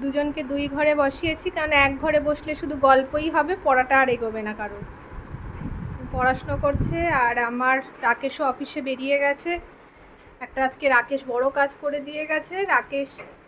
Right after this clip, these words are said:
কিছুটা জামা কাপড় কেচে দিয়ে গেছে, সেই জন্য একটা বিশাল কাজ হয়ে গেছে। আমি সেই জামা কাপড়গুলোকে মেলে দিলাম। মেলা টেলা হয়ে গেছে, এবার আমি স্নান করবো, করে পুজোয় চলে যাব।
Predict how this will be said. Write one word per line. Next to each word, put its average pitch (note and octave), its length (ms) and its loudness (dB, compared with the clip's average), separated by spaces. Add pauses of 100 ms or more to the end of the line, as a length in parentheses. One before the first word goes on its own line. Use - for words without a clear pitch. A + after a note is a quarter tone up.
(1000)
কিছুটা D#4 260 -4
জামা C#4 260 6
কাপড় C#4+ 260 0
কেচে C4+ 300 -2
দিয়ে A3 240 -6
গেছে, G3+ 320 -14 (800)
সেই C4 160 0
জন্য C4+ 160 2
একটা C4+ 180 0 (300)
বিশাল C#4 460 -2
কাজ C4 240 2
হয়ে D4 180 4
গেছে। D#4 240 -6
আমি D4 160 -4
সেই C#4+ 160 -8
জামা B3 240 0
কাপড়গুলোকে C4 580 -6
মেলে B3+ 300 -4
দিলাম। B3 320 -4 (1160)
মেলা A3+ 240 -6
টেলা B3 260 -2
হয়ে B3 300 -8
গেছে, C4+ 320 -6
এবার B3+ 280 -4
আমি B3+ 180 -8
স্নান A#3+ 480 -6
করবো, C4 400 -12
করে C4 160 -8 (120)
পুজোয় A#3 380 -8
চলে G#3 240 -12
যাব। G3+ 100 -14